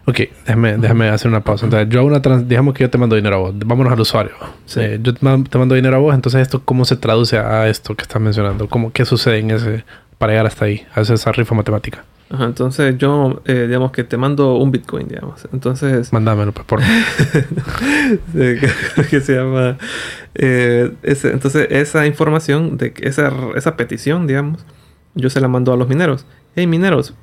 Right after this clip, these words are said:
Speaker 2: fíjense que yo le quiero mandar, eh, un Bitcoin a Rodil". Y entonces los mineros lo primero que me van a decir, "Hey, demostrame que tenés un Bitcoin". Entonces yo le digo, "Ok, aquí está como esta, como llave encriptada". No le doy la, la llave privada, ¿verdad? Pero le doy mi llave privada de una manera encriptada. O sea, como que yo puedo demostrar que,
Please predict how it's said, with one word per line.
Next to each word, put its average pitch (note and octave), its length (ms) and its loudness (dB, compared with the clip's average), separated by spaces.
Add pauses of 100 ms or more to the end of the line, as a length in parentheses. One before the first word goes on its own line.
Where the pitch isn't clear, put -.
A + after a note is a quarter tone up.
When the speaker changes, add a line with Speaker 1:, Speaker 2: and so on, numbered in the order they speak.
Speaker 2:
fíjense D3 420 -2
que C#3 100 -8
yo C3 60 0
le B2+ 80 0
quiero C3 200 0
mandar, B2+ 600 -2 (520)
eh, A#2+ 240 0
un C3+ 300 2
Bitcoin B2+ 320 0
a A#2 60 -6
Rodil". A#2 260 -6 (1080)
Y C#3+ 100 0
entonces C#3 460 0
los C3+ 80 2
mineros B2+ 260 2
lo B2+ 80 -2
primero B2 240 0
que B2+ 80 -6
me B2 80 -2
van B2+ 80 -2
a B2 40 0
decir, D3 380 -2
"Hey, - 380 -2
demostrame B2+ 580 0
que - 100 -6
tenés G#2+ 200 -4
un A#2+ 80 -6
Bitcoin". - 400 -6 (560)
Entonces B2+ 200 -4
yo A#2 80 0
le A#2 100 2
digo, A#2 260 -2 (120)
"Ok, - 160 -4 (160)
aquí - 160 -4
está D3+ 220 -2
como A#2+ 180 -2
esta, A2+ 400 -2
como A2 340 -10
llave D3 380 0
encriptada". C3+ 460 0
No B2+ 120 0
le B2+ 80 0
doy - 140 -2
la, - 100 -6
la - 180 -8
llave B2 220 -4
privada, D#3 340 2
¿verdad? A#2 200 -4
Pero A2 140 -2
le A2 60 -2
doy B2 140 0
mi B2+ 160 0
llave C3+ 220 2
privada C#3 340 0
de C#3 60 0
una A#2+ 100 -4
manera A#2 220 -4
encriptada. B2+ 580 -2
O C3 40 -6
sea, B2+ 180 -10
como B2 200 -8
que A#2+ 80 -6
yo B2 120 -4
puedo C#3 160 0
demostrar C3+ 460 -2
que, C#3+ 120 -8